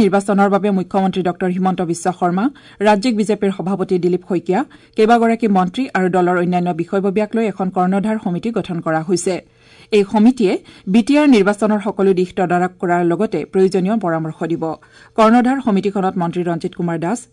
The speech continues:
জয়ন্ত মল্ল বৰুৱা, পীযুষ হাজৰিকা, অশোক সিংহল, কৌশিক ৰায়কে ধৰি ভালেসংখ্যক সদস্য অন্তৰ্ভুক্ত কৰা হৈছে। দুদিনীয়া ভ্ৰমণসূচীৰে বিশ্বনাথত উপস্থিত হোৱা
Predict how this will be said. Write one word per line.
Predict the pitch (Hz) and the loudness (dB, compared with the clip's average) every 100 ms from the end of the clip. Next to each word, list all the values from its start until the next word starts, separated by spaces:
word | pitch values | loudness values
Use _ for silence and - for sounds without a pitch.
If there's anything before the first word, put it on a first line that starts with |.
| 185 | -4
জয়ন্ত | 190 175 | -2 -2
মল্ল | 180 170 165 156 | -4 -4 -4 -2
বৰুৱা, | 165 202 262 | -2 -2 -4
পীযুষ | - 190 185 180 | -4 -2 -2 -4
হাজৰিকা, | 170 175 165 220 277 - - - 208 | -4 -2 -2 -4 -6 -10 -20 -4 -2
অশোক | 240 233 - | -2 -8 -6
সিংহল, | - 190 214 262 - - - _ _ | -2 0 0 -2 -6 -20 -20 _ _
কৌশিক | 233 247 269 247 | 2 2 0 -2
ৰায়কে | 208 196 196 180 | 0 0 0 -2
ধৰি | 185 175 170 | 0 0 0
ভালেসংখ্যক | 202 220 233 226 214 | -2 0 0 -2 -6
সদস্য | 180 175 185 185 185 | -6 -6 -4 -4 -4
অন্তৰ্ভুক্ত | 180 170 170 180 165 | -6 -6 -6 -8 -6
কৰা | 156 156 | -6 -4
হৈছে। | 170 170 160 - _ _ _ _ _ _ | -6 -4 -8 -12 _ _ _ _ _ _
দুদিনীয়া | 196 254 311 370 381 | 2 4 4 4 2
ভ্ৰমণসূচীৰে | 247 202 202 208 - 220 196 | 2 2 2 0 2 2 2
বিশ্বনাথত | - 202 196 220 | 0 0 0 -2
উপস্থিত | 185 190 185 196 | -2 -4 -4 -4
হোৱা | 180 | 0